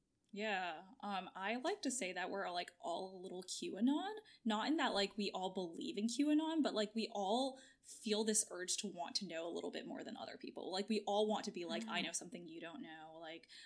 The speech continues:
Speaker 1: um, I am aware of this, like, large,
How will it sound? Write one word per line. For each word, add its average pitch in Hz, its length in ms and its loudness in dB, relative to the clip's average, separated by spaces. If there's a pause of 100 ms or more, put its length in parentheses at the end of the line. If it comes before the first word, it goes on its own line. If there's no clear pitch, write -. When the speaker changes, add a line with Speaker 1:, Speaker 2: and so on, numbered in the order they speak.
(100)
Speaker 1:
um, 170 400 -2
I 180 220 2
am 175 200 -4
aware 175 440 -4
of 170 180 -6
this, - 240 -2
like, 175 260 -6 (240)
large, 180 880 0